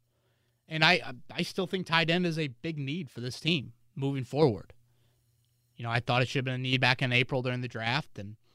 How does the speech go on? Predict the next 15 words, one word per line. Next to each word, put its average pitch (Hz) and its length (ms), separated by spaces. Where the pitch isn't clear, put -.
um, - 300
yeah, 127 220
I'm 175 80
not 185 180
going 120 520
liability. 117 720
Doyle's 190 420
playtime 180 540
has 170 200
been 170 180
scaled 160 320
back 147 240
a 151 40
little 147 180
bit, 147 340